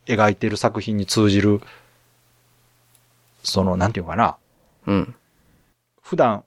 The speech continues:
Speaker 1: 表に出ない人たちが裏でど-、どれだけ思い悩んで葛藤して命をかけてものを作ってるかと。
Speaker 2: マジっすか。
Speaker 1: いうのが、すごく、あの、視覚的にも表現されてる、
Speaker 2: えー。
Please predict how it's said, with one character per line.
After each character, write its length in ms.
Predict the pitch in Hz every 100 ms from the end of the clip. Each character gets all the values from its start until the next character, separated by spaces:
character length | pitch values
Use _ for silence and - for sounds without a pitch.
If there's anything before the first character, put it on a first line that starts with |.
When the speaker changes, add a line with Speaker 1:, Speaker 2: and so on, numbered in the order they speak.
| -
Speaker 1:
表 280 | 120 104 110
に 80 |
出 140 | 98 117
な 160 | 107
い 40 | 101
人 200 | - 127
た 120 | 113
ち 160 | - 107
が 300 | 196 143 - -
裏 180 | 147 127
で 120 | 107
ど-、 200 | 98 147
ど 260 | 202 - 170
れ 60 |
だ 200 | 196 190
け 160 | 180 170
思 380 | 156 147 143 135
い 40 |
悩 280 | 127 123 123
ん 40 | 101
で 100 | 92
葛 200 | - - - 98
藤 120 | 98
し 40 |
て 240 | - - - _ _ _ -
命 300 | 143 110 -
を 100 | 95
か 140 | 95
け 100 | -
て 100 | -
も 140 | 90 95
の 80 | 90
を 80 | -
作 200 | - -
っ 20 |
て 200 | _ 98
る 80 | 92
か 100 | 87
と。 100 | - - - - _ _ _
Speaker 2:
マ 120 | -
ジ 140 | - -
っ 20 |
す 140 | - -
か。 340 | - - -
Speaker 1:
い 40 | 135
う 100 | 147
の 80 |
が、 320 | 123 240 - - - _ _ - - _ _
す 240 | - - 139
ご 120 | 247
く、 260 | - 104 -
あ 100 | 101
の、 200 | 95 92
視 100 | -
覚 220 | 120 -
的 200 | - 123
に 100 | 135
も 100 | 107 -
表 260 | 92 92
現 60 | 90
さ 120 | 85
れ 80 | 87
て 100 | 92
る、 160 | 104 95
Speaker 2:
え 680 | 98 98 98 101 110 113
ー。 40 | _